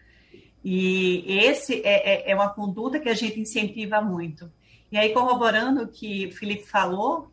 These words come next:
né, da, dessa fala, você tinha antes esse olhar pra estabilidade. E hoje você tem um olhar pro propósito.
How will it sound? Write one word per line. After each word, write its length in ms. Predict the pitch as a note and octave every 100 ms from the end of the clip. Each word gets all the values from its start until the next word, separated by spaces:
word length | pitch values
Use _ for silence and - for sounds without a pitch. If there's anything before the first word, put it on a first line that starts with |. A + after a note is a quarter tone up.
| _
né, 340 | G3 F#3+ G3+ G3
da, 440 | F3+ F#3 F3 - _
dessa 380 | - F#3 F#3 F3
fala, 640 | - F#3+ G#3 G#3 F#3 F#3 - - _ -
você 300 | G3 G3 G#3+
tinha 360 | G#3+ A3 A3 G3
antes 300 | G#3+ B3+ A#3
esse 200 | A3+ -
olhar 340 | A3+ G#3+ C#4+
pra 80 | C#4
estabilidade. 800 | C#4 C#4 B3+ A3+ G#3 D#3+ C#3+ - E3+ - _ _
E 120 | G#3 G3+
hoje 360 | G3 G#3 G#3+
você 240 | A3+ A3 A#3
tem 160 | A3+
um 80 | A3
olhar 360 | G#3+ G#3 G#3 C4
pro 160 | B3+
propósito. 680 | - D4 A3+ F3 E3 - F3